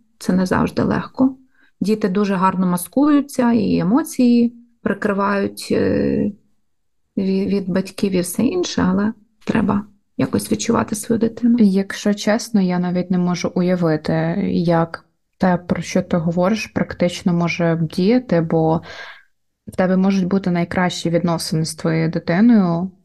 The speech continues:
Speaker 2: але коли ти сядеш з нею поговорити, пояснити їй: "Слухай, там все неправда,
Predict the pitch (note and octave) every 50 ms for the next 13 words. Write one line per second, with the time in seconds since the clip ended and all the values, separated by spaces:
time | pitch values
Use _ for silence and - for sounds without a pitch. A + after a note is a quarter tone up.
0 | _ _ _ - E3+ E3+ E3+ E3+ F3 F3+ F3 F3 E3+ - F3+ - - F3 E3+ E3+
1 | F3 F3 F3 E3+ F3 E3+ E3 E3 E3 - E3+ E3 E3+ E3 E3+ E3+ E3+ D#3+ E3 F3
2 | E3 - - E3+ E3 E3 E3 - F3+ E3+ E3 E3+ - E3+ E3 E3 - - - F3+
3 | F#3+ G3 - - E3 D#3+ - D#3+ D#3+ E3 - - - F#3 G#3+ A#3 A#3 A3 A#3 A#3
4 | - E3 D#3+ E3 E3+ E3+ E3 E3 D#3+ E3 D#3 - D#3+ D#3+ E3